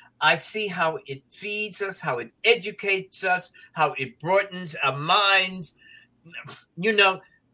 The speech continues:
for instance, when I started that little opera group, one of the things was I loved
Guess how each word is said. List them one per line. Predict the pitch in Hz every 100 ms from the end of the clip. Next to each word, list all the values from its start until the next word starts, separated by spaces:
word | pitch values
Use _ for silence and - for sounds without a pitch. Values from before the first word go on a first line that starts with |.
| _ _ _ - 160 151 185
for | 147 226
instance, | 226 226 151 123 151
when | 185 214
I | 285
started | - 240 208 180
that | 165 165
little | 170 147 139
opera | 147 147 147
group, | 139 131 104 101 _ _ _ _ _ _ _
one | 127 131 240 277
of | 277
the | 226
things | 190 160 147 135 135 135
was | 127 110 101 - - _ _ _ _ -
I | 151 226 214
loved | 170 160 143